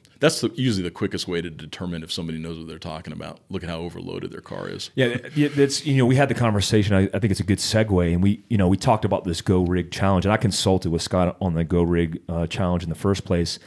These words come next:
Speaker 2: But one of the things that I wanted to do, and this is taking place real, real soon in the next few weeks, is I'm taking a rig, one of our rigs, which, uh, I haven't even told Scott this, but it's gonna change. One of our rigs,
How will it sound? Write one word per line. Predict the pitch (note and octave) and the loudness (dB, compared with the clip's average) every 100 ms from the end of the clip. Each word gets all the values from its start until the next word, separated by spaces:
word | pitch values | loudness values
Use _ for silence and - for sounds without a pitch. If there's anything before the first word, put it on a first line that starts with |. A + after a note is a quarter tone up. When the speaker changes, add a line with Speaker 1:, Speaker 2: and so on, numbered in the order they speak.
| - - - _ | -20 -20 -20 _
Speaker 2:
But | - G#2+ | 0 2
one | A2 C#3+ | 4 4
of | A#2 | 2
the | |
things | - B2 A#2 G#2 | 2 2 4 4
that | G#2 | 4
I | |
wanted | G#2+ G2+ F#2 | 4 4 4
to | F#2 | 2
do, | F#2 A2+ G#2+ | 4 4 4
and | F#2+ F2+ - | 2 -2 -2
this | G#2+ A2+ | -2 -2
is | - | 0
taking | A#2+ F#2+ | 0 0
place | F#2 G2 F#2 G#2 | -2 0 0 0
real, | G#2 G#2 G2 - | 4 4 4 -2
real | G2+ G#2 G2 | -2 0 0
soon | - G#2 F#2+ F2 E2+ _ _ _ - - | 2 2 4 0 -6 _ _ _ -10 -2
in | |
the | G#2 | 0
next | G2+ G2+ - | 2 0 -2
few | G2+ F2 | 0 4
weeks, | G2+ G2 - - - - - _ | 2 2 -4 -10 -18 -20 -20 _
is | - G2+ G2 | 0 2 2
I'm | F#2+ | 2
taking | - A#2 G#2 | 2 2 2
a | F2+ | 2
rig, | F#2+ A2 G2 F2 G#2+ | 4 4 4 2 -2
one | G#2+ G#2 | 0 0
of | G2+ | 2
our | G#2 F#2 | 4 4
rigs, | E2 F#2 G2 | 2 0 0
which, | G2+ F#2 - - | 0 0 -4 -6
uh, | G2 F2+ F2+ F2+ | -2 2 2 2
I | - | 2
haven't | G2+ G2 | 0 0
even | E2 | 0
told | G#2 F#2 | 0 -2
Scott | - D#2+ | -2 -4
this, | F2+ E2 | -4 -2
but | F2 | -2
it's | - | -2
gonna | E2+ | -4
change. | D#2 G2 F#2 E2 - - - - | -2 0 0 0 -4 -12 -20 -10
One | A2+ A#2+ | 0 4
of | A2 | 6
our | A2+ A2+ | 6 6
rigs, | G2 G2 G2 G2+ - | 4 4 2 -2 -8